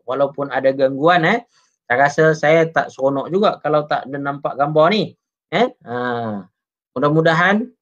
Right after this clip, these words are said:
uh, bermanfaat perkongsian kita hari ini yang baik dan benar daripada Allah Subhanahu Wa Taala, salah silap daripada diri saya sendiri. Mudah-mudahan nanti,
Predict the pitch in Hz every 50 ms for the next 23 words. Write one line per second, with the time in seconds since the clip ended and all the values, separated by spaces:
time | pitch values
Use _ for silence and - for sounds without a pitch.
0 | _ _ _ _ _ _ - 131 135 135 135 135 135 151 147 151 156 156 165 160
1 | 160 - 165 165 180 170 - _ - 156 - 151 147 151 147 - 151 143 143 139
2 | 135 - 139 - 143 123 127 127 127 135 135 127 135 147 170 220 247 247 - _
3 | _ _ _ _ _ _ _ 117 123 131 131 139 156 175 151 - 135 139 139 135
4 | 147 160 170 175 160 147 143 143 139 139 135 127 135 135 135 - 139 147 139 135
5 | - - 135 131 127 131 123 123 120 120 120 123 120 127 139 165 190 185 180 -
6 | 143 143 135 135 - 160 156 165 151 - - 123 127 104 - 127 123 127 120 123
7 | 120 123 120 117 - 110 117 123 123 131 147 160 190 196 185 _ _ _ _ _
8 | _ - 135 143 156 160 170 185 190 185 180 180 180 180 220 233 226